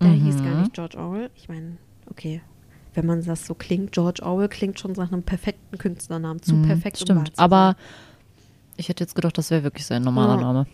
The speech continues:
Speaker 1: Könnte. Ähm, am einundzwanzigsten Januar neunzehnhundertfünfzig in London gestorben.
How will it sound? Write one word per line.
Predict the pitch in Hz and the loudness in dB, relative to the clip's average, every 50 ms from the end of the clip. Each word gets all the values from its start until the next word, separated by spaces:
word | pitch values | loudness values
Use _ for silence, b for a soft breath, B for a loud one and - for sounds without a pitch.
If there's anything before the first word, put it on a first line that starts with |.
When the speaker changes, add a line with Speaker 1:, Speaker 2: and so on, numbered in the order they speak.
| b b b b b b b - - - - _ _ - | b b b b b b b -20 -20 -20 -20 _ _ -12
Speaker 1:
Könnte. | - 208 190 - 185 - B B B B B B | -8 -8 -6 -6 -8 -12 B B B B B B
Ähm, | - 240 247 247 240 240 240 | 2 4 4 4 4 2 0
am | 233 226 226 226 | -2 -2 -4 -2
einundzwanzigsten | - 220 233 254 254 - - 240 240 240 - 240 226 - - - 214 | 0 -2 -2 -2 -4 -4 -4 -4 -4 -2 -4 -6 -6 -6 -8 -4 -2
Januar | 214 214 214 214 214 208 | 0 0 2 2 2 0
neunzehnhundertfünfzig | 202 202 196 196 202 - 214 - - 233 220 220 - - - 202 - | 0 0 -2 -4 -6 -8 -12 -8 -6 -6 -6 -6 -8 -8 -8 -6 -6
in | 185 190 | -4 -2
London | 180 185 180 185 185 185 180 | -2 0 0 0 0 0 0
gestorben. | 175 185 175 - - - - - 151 151 151 147 - - - - 160 | -2 -2 -4 -4 -8 -8 -4 -4 -4 -4 -4 -8 -8 -10 -10 -12 -12